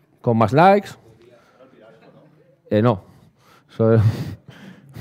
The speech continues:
eh, ya me he despistado. ¿Has visto? <laughs>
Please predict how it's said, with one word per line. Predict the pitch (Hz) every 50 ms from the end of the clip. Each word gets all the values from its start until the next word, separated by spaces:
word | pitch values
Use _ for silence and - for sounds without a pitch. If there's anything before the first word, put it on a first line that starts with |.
| - - - - _ _ _ - - _ _ _ _ _ _ _ _ _ -
eh, | - 120 120 117 117 117 113 110 110 110 107 107 107 104 104 101 98 98 95 95 98 101 - - _ _ _ _ _ _ _ _ _
ya | - 90
me | 98 107
he | 107
despistado. | 107 113 101 - 107 - 123 98 82 - - - - - - - - - - -
¿Has | -
visto? | 98 117 - - - - - - - - - - - -
<laughs> | 139 - - - - - -